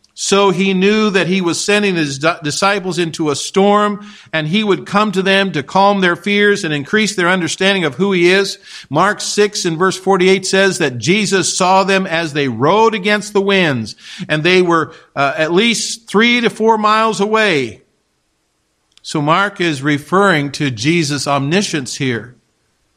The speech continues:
And Jesus knew exactly where they were on the stormy sea to walk to them,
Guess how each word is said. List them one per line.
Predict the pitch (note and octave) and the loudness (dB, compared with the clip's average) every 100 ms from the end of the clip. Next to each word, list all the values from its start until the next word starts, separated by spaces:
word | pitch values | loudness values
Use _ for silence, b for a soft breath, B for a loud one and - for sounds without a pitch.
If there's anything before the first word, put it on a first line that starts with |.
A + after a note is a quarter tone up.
| _ _ _ _ _ - | _ _ _ _ _ -10
And | A2+ | -4
Jesus | D3 A3+ F3 F3+ F3+ | -2 0 -2 -4 0
knew | G3+ G#3 | 2 2
exactly | C#3+ B2 F#3+ G#3+ G#3+ G#3+ | 0 0 0 -2 -4 -2
where | F#3 G#3 | 0 2
they | G3 F#3+ | 2 2
were | F#3 G#3 G#3 | 2 4 4
on | F#3+ | 2
the | E3+ | -2
stormy | - G3+ G3+ F3+ | 0 0 2 0
sea | - G3+ G3+ | 0 0 2
to | |
walk | F3 F#3 G3 F#3+ | 2 2 0 -2
to | F#3 | -2
them, | F3 D#3 C3 | 0 0 -2